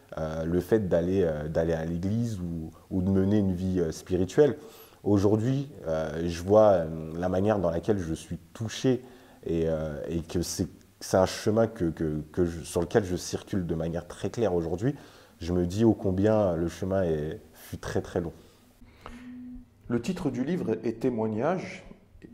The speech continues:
Speaker 2: au singulier. Y a-t-il une raison particulière ?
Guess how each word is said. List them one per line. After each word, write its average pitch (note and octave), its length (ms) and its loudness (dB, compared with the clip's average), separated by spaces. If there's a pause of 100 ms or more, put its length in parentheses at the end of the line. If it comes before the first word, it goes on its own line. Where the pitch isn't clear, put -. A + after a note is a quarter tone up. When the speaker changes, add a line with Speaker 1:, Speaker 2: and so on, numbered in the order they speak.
(120)
Speaker 2:
au A2 120 -4
singulier. B2 560 -4 (960)
Y A2+ 120 -2
a-t-il C3 240 -4
une A#2+ 120 -2
raison A#2+ 280 0
particulière ? - 600 -6